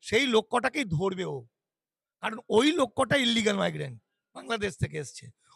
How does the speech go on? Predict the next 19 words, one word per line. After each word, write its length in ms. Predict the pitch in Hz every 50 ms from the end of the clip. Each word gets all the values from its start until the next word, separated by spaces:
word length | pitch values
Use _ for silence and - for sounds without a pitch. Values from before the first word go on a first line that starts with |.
| _ _ -
ওই 200 | 185 220 285 349 349
লোক 180 | 320 269 - -
কটা 260 | - 262 247 208 285 285 - - - - - _ _ _ _ _ -
Facebook, 380 | 226 269 262 202 208 269 - - _ _ _ _ _ _ _ _ - - _ _ _ -
Facebook-এ 380 | - 240 240 190 240 214 254
লিখবে, 320 | 254 247 247 208 196 240 240 - - _ _ _ _ _ _ _ _ _ _ -
আহ, 340 | 190 95 95 180 180 170 170 165
WhatsApp-এ 420 | - 233 247 - - 277 269 269
লিখবে, 320 | 240 240 214 190 196 208 208 - _ - - _ _
আর 200 | - 185 190 180 175 190 _ _ _ _ - - - - - _ -
কেন্দ্রের 400 | 226 233 247 269 262 294 302 277
গোয়েন্দা 360 | 214 240 254 269 277 277 285 269
বিভাগ 280 | 269 247 240 240 226 - _ _ _ _ -
টুকটুক 280 | 269 214 - 277 -
করে 200 | - 277 262 254
দেখবে 300 | 226 220 240 220 220 233 226 - _ _ _ _ _ _
কে 80 | - 226 220
বাংলাদেশের 540 | 220 208 208 208 214 202 202 185 170 202 190
লোক। 180 | 185 180 190